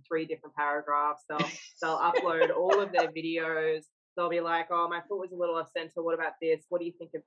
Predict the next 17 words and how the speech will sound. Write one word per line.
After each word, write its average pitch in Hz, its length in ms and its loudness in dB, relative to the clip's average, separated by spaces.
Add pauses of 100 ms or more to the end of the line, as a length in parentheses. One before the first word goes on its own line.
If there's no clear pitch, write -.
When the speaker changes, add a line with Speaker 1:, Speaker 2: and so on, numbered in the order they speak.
Speaker 1:
this?" 160 260 2
So, 180 60 2
like, 190 180 2 (160)
the, 185 460 4
the, 190 80 -2 (160)
the 196 180 0
communication 196 720 -2
is 170 140 -6
a 165 40 -8
lot 160 220 -4
more 156 180 -8
demanding 156 460 -10
with 151 120 -16
the - 60 -20 (140)
females. 202 420 2 (160)
Um, 151 320 -2
Speaker 2:
Yeah. 180 120 -2